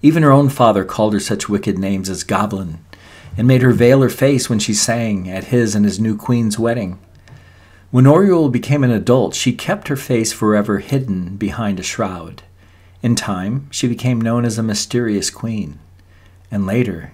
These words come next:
even as a beautiful, mysterious queen. She found a strange power over others by keeping herself masked from their view. Handsome princes finally begged to see her face,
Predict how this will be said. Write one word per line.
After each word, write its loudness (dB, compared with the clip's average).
even -2
as -8
a -10
beautiful, -2
mysterious -10
queen. -12
She -4
found 2
a 0
strange 0
power 4
over 4
others 2
by 0
keeping -4
herself -2
masked -2
from -6
their -6
view. -6
Handsome -2
princes -4
finally -4
begged -6
to -12
see -4
her -6
face, -12